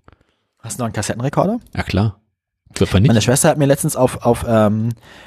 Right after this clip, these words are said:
Speaker 1: auf, auf WhatsApp ein Foto geschickt davon, dass sie irgendwo rumgelaufen ist und da lagen dann,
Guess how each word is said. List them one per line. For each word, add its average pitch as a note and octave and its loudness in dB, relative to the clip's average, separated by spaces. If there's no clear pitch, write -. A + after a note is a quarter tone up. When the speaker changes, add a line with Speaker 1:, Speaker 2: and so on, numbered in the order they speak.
Speaker 1:
auf, - 0
auf A2 -2
WhatsApp A#2 2
ein A2 -4
Foto B2 2
geschickt B2+ 2
davon, B2 2
dass A2+ 0
sie A#2+ -2
irgendwo A#2 2
rumgelaufen A#2+ 4
ist A#2+ 0
und C3+ 0
da A2 4
lagen A#2 4
dann, A2+ 2